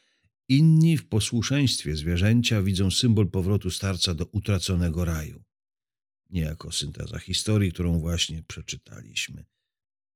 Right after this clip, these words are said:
Jakkolwiek by interpretować ten szczegół ikonograficzny, świnia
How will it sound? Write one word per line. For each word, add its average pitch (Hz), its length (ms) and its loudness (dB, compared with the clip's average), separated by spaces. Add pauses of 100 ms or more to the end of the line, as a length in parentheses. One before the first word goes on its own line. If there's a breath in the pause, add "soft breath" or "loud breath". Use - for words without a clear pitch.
(160)
Jakkolwiek 143 640 2
by 90 100 2
interpretować 110 1120 2
ten 85 220 0
szczegół 85 520 -4
ikonograficzny, 107 1000 -2 (640 soft breath)
świnia 76 540 -2